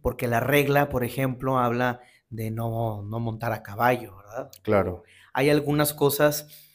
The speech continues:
Speaker 1: que, aunque Francisco diga, "Es que se tienen que cumplir al pie de la letra",
Speaker 2: Ujú.
Speaker 1: Francisco también entendió que forma,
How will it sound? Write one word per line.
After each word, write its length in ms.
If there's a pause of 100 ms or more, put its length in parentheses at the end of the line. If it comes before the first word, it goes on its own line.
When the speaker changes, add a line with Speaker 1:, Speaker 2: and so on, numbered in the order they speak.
(260)
Speaker 1:
que, 280
aunque 340
Francisco 580
diga, 240
"Es 120
que 120
se 120
tienen 340
que 120
cumplir 460
al 140
pie 160
de 100
la 140
letra", 440 (220)
Speaker 2:
Ujú. 80
Speaker 1:
Francisco 440
también 280
entendió 640
que 280
forma, 380